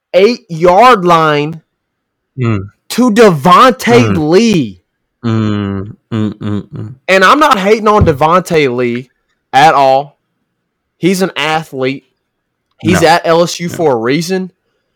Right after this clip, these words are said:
Speaker 1: But we know that he is probably four, five, sixth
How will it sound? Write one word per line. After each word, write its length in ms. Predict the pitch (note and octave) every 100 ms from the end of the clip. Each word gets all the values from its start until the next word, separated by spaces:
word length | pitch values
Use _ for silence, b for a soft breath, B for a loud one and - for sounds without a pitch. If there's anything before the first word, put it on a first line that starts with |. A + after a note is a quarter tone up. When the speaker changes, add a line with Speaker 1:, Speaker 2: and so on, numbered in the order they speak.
| _ _
Speaker 1:
But 300 | C3 C#3 D#3+
we 300 | D3 F3+ B3
know 360 | G3 D#3+ G3 G#3+
that 180 | D#3+ C3
he 260 | C3+ G#3+ A3+
is 180 | C#3+
probably 800 | - - F3+ F#3+ F3+ F3 E3+ D3+ _ _ _ _ _ _ _ _ _ _ _
four, 360 | G3 G3+ C#3+ G#2
five, 520 | - F3+ F#3 C3+ A2
sixth 840 | - - - A#3 - - - -